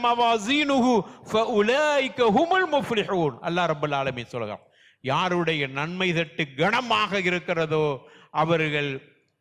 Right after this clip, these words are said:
உண்மையிலேயே வெற்றி அடைந்து விட்டார்கள். வ அம்மா, வ-, இன்னொரு இடத்துல சொல்கிறான், "வமன், அ,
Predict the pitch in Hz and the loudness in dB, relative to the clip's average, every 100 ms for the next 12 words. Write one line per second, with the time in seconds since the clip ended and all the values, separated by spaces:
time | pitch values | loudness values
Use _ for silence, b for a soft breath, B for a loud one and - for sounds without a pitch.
0 | _ _ _ - 147 202 202 196 202 196 | _ _ _ -8 -6 -2 0 0 2 0
1 | 147 139 165 151 143 131 123 120 123 113 | 0 -2 -2 0 -2 -4 -6 -4 -4 -4
2 | 98 98 _ b b 156 156 240 277 269 | -6 -18 _ b b 0 0 0 0 0
3 | 254 - 190 180 165 - 165 208 277 277 | 0 2 2 2 0 -4 -4 -2 0 0
4 | 233 208 220 - 185 175 156 123 - B | 0 -2 -2 -2 0 0 0 -2 -10 B
5 | B B - 151 151 151 175 262 254 220 | B B -6 0 0 0 -2 -4 -4 -2